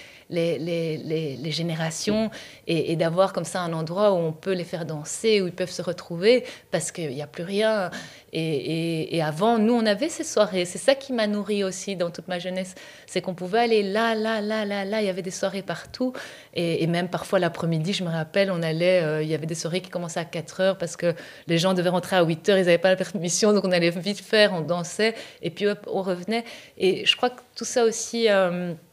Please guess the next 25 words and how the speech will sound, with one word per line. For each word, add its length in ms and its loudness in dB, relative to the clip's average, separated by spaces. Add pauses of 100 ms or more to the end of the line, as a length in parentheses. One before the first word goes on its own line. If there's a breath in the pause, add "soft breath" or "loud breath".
(300)
voilà, 240 4
c'est, 280 0
c'est 120 -6
important 680 -2
que, 240 -2
que 300 -2
la 200 -2
prochaine 360 -4
génération 640 -2 (500 loud breath)
ait 120 2
comme 200 -2
ça 320 -2
beaucoup 320 -8
plus 180 -14
de 80 -8
positivité, 840 -8
d'ouverture 760 -6
et 140 -6
d'endroits 720 0
et 80 -4
de, 220 -2
d'art 340 -4
et 80 -4
de 120 -4
musique. 520 -8